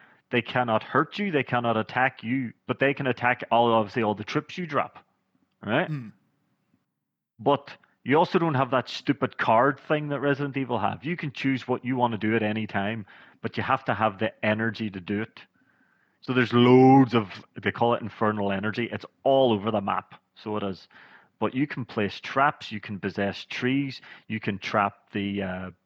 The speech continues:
Speaker 1: like, the loot sorta crates. You can trap those. So someone thinks, "Oh, happy days, I've came across a good loot crate," and instead Ash's hand jumps out and jumps into their face. Um, which is very important because every character has a fear meter, right?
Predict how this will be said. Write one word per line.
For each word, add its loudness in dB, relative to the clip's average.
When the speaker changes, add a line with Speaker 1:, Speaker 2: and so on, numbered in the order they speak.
Speaker 1:
like, -6
the -6
loot 0
sorta 0
crates. -6
You -10
can -8
trap 0
those. 0
So -8
someone -2
thinks, -4
"Oh, 4
happy 0
days, 2
I've -10
came -2
across -4
a -12
good -6
loot -4
crate," -2
and -6
instead 2
Ash's 0
hand 0
jumps -6
out 0
and -12
jumps -6
into -6
their -4
face. -4
Um, -6
which -2
is -6
very 4
important -2
because -4
every 0
character 0
has -2
a -4
fear 0
meter, -4
right? -2